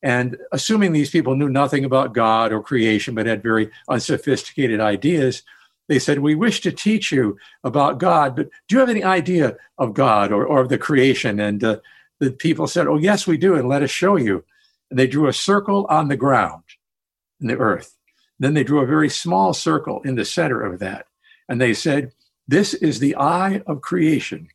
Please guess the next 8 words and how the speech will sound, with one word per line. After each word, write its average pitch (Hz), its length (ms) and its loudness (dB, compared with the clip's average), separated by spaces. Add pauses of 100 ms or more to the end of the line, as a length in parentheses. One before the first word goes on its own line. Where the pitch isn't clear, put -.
(420)
And 117 200 -4
we 165 480 2
human 165 360 -2
beings 131 500 0 (200)
are 123 120 -2
that 240 240 -2
small 156 420 0
dot 127 420 -6